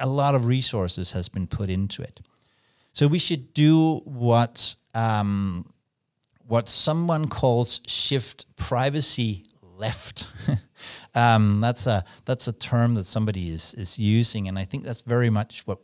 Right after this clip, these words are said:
what is, what is going on in this trend, going from problem-oriented to solution-oriented. Because if we are involved early in the process, if we are involved when people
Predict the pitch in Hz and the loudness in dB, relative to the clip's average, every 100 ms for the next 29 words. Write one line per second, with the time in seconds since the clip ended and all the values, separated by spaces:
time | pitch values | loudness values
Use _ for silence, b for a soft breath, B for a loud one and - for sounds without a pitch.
0 | - 117 107 98 - - _ _ _ _ | -6 -2 0 -2 -6 -12 _ _ _ _
1 | _ _ _ _ 127 117 110 - - 107 | _ _ _ _ -6 -4 -2 -4 -2 -2
2 | 107 104 110 117 113 117 _ 104 98 92 | -2 -2 -2 0 -2 -6 _ -4 -4 -4
3 | - - - - 110 104 101 - 113 101 | -6 -10 -6 -2 -2 -2 -6 -6 -2 -2
4 | 95 95 - 113 113 110 104 101 95 92 | -2 -6 -6 -4 -4 -6 -4 -4 -4 -8
5 | 95 - - 107 117 120 123 113 110 104 | -12 -8 -4 0 0 0 -2 0 2 0
6 | 107 107 - 147 139 B B B B 143 | -4 -10 -2 0 0 B B B B -4
7 | - 147 147 143 135 151 160 160 147 _ | 0 2 4 4 2 2 2 0 -4 _
8 | - 143 156 160 151 127 110 117 107 101 | 0 4 6 6 4 2 0 0 0 0
9 | 95 - 110 107 - 95 120 - 139 131 | -4 -8 -6 -6 -8 -8 -6 -4 0 2
10 | 127 123 139 139 139 - 123 110 - 131 | 2 2 2 2 0 -2 -2 0 -2 -8
11 | 131 127 120 101 | -6 -4 -2 -2